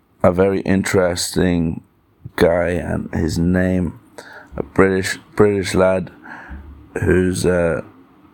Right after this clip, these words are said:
whose name I can't think of at the minute, but he was just recently on,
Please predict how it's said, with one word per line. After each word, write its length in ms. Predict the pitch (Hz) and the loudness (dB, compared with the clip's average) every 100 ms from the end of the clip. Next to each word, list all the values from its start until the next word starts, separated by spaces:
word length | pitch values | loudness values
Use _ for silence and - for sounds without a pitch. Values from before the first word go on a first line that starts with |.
| _ - | _ -4
whose 180 | 101 98 | 0 2
name 300 | 92 95 92 | 2 2 2
I 100 | 80 | -2
can't 360 | - 80 85 90 | -2 0 0 0
think 180 | 92 | 0
of 100 | 92 | 2
at 160 | 76 90 | 0 0
the 80 | 85 | 0
minute, 360 | 90 82 - | 0 -2 -2
but 340 | - 85 87 - - - - - - - - - - - - | 2 2 2 -8 -18 -20 -20 -20 -20 -20 -20 -18 -14 -14 -6
he 100 | 110 | 0
was 140 | 90 87 | 0 2
just 240 | 92 95 | 0 2
recently 500 | 85 92 - 95 92 | 0 0 0 2 2
on, 640 | 82 90 90 87 82 - | 0 0 0 0 -2 -4